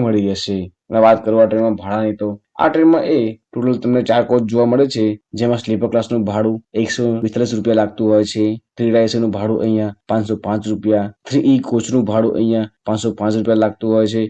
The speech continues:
અને ટુ ટાયર એ સી નું ભાડું અહીંયા સાતસો દસ રૂપિયા જ રહેતું હોય છે. અને ટોટલ આટલા બધા સ્ટેશનોમાંથી આ ટ્રેન પસાર કરીને વારાણસી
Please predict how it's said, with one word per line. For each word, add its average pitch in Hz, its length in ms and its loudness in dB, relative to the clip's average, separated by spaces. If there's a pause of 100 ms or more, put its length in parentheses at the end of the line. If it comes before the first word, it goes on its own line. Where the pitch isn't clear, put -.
(200)
અને 165 160 4
ટુ 165 180 6
ટાયર 165 200 8
એ 160 40 0
સી 165 100 4
નું 143 100 2
ભાડું 151 280 2
અહીંયા 113 280 2 (200)
સાતસો 151 260 2
દસ 160 160 2
રૂપિયા 147 340 4
જ - 280 -6
રહેતું 104 340 0
હોય 107 280 0
છે. 101 140 -6 (300)
અને 117 120 -6
ટોટલ 113 280 0
આટલા 113 240 0
બધા 120 140 0
સ્ટેશનોમાંથી 113 520 -2
આ 120 60 -2
ટ્રેન 123 240 -4
પસાર 156 260 -4
કરીને 165 300 0 (340)
વારાણસી 143 540 4